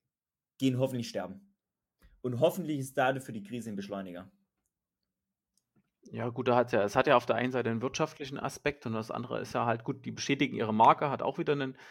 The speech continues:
Speaker 2: einen
Speaker 1: Mhm.
Speaker 2: wirtschaftlichen Aspekt. Ähm, fand ich halt auch krass, dass so, also fand ich auch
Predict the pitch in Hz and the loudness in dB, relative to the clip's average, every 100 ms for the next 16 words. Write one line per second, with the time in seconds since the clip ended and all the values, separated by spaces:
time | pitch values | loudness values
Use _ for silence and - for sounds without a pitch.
0 | - 123 117 127 131 123 139 _ - - | -10 -6 -4 0 0 -2 -8 _ -16 -4
1 | 139 - - - - - - 113 113 117 | -4 -4 -20 -20 -20 -14 2 6 8 6
2 | 113 110 147 160 143 135 135 135 156 - | 0 6 8 8 8 8 10 6 6 -2
3 | _ _ _ _ _ _ _ _ _ _ | _ _ _ _ _ _ _ _ _ _
4 | - - 120 - 131 - 131 - 127 127 | -8 4 4 4 -6 -2 -2 2 2 4
5 | 156 180 139 - | 4 6 4 4